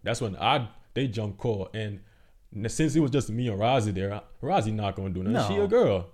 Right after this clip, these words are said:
Speaker 2: Yeah,
Speaker 1: You know what
Speaker 2: yeah,
Speaker 1: I'm saying?
Speaker 2: she
Speaker 1: I respe-,
Speaker 2: shouldn't.
Speaker 1: yeah, so she chilling. So I jumped in, and as soon as I'm
Speaker 2: Wait, to
Speaker 1: about
Speaker 2: try to fight him or try to pull him away?
Speaker 1: Try and pull,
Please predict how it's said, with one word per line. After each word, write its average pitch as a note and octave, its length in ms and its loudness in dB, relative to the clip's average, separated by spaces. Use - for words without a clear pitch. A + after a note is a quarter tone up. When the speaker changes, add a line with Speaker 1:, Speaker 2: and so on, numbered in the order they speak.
Speaker 2:
Yeah, C#3 120 -2
Speaker 1:
You - 20 2
know A#2 80 2
what A#2+ 120 0
Speaker 2:
yeah, C3+ 80 4
Speaker 1:
I'm D#3 80 6
saying? F3 100 4
Speaker 2:
she E3 60 8
Speaker 1:
I - 40 8
respe-, - 100 4
Speaker 2:
shouldn't. A#2+ 220 -8
Speaker 1:
yeah, C#3+ 200 -2
so C#3 180 -6
she E3+ 200 -4
chilling. C3+ 380 -2
So A#2 400 -2
I D#3+ 140 2
jumped A#2 420 -2
in, G2+ 240 -4
and G#2 200 -6
as G2+ 60 -6
soon D#3+ 440 2
as B2 520 0
I'm - 60 -14
Speaker 2:
Wait, B2 60 4
to A#2 60 -2
Speaker 1:
about A#2 100 2
Speaker 2:
try B2+ 100 6
to B2 60 4
fight C#3+ 300 4
him F3 140 2
or C3 60 4
try A#2+ 160 2
to G#2+ 80 0
pull A#2 240 0
him G#2+ 80 -4
away? G2 220 -6
Speaker 1:
Try G3+ 200 2
and F#3 140 2
pull, G3 220 6